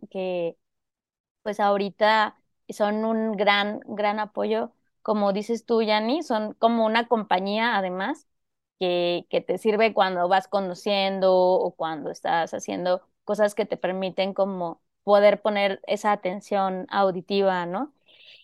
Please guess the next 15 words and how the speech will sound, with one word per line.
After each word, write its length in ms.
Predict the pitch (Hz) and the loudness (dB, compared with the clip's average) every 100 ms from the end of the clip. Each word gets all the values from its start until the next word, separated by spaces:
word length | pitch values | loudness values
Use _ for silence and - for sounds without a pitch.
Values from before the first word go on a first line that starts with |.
| _ | _
Y 460 | 294 302 294 285 262 | 6 8 8 6 8
bueno, 340 | 226 233 226 | 8 8 4
pues 180 | 202 196 | 0 -4
otras 380 | 208 226 226 - | -2 0 0 -2
cosas, 360 | - 220 247 240 | 2 4 4 0
o 100 | 202 | -4
sea, 160 | 220 | -4
por 160 | 208 220 | -4 -4
ejemplo, 280 | 240 240 254 | -2 2 4
a 40 | |
mí 280 | 269 370 - _ _ | 4 0 -6 _ _
la 200 | 233 214 | 2 2
idea 240 | 208 226 247 | 4 4 6
de 220 | 285 254 | 6 6
Wattpad 640 | 220 233 233 - 233 262 | 4 4 4 -2 -2 -2